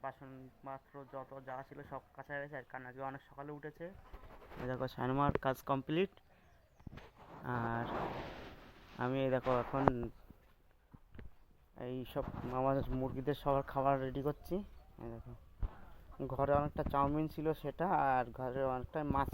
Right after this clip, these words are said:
ছিল, আর মাছটা ভালো লাগছিল না খেতে, তার জন্য মাছটা দিয়ে দিয়েছি, আর ভাত, আর এদিকে ভুট্টার গুঁড়ো আর কুড়ো।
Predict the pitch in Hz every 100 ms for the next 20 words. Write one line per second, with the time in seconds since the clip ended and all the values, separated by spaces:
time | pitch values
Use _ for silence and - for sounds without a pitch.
0 | - 147 220 - - - - - - -
1 | 127 123 123 - - 135 120 127 135 139
2 | 135 147 151 147 156 143 127 135 131 127
3 | 127 147 135 135 147 151 156 120 120 143
4 | - - 127 120 120 135 120 123 - 139
5 | 135 143 175 156 143 - 135 104